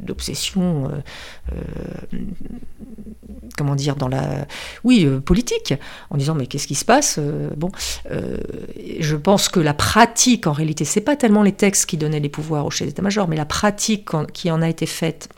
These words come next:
sous la présidence Sarkozy a été un petit peu excessive et surtout visible,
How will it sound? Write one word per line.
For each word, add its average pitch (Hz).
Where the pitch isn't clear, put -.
sous -
la 185
présidence 170
Sarkozy 160
a 151
été 151
un 180
petit 165
peu 170
excessive 196
et 185
surtout 247
visible, 165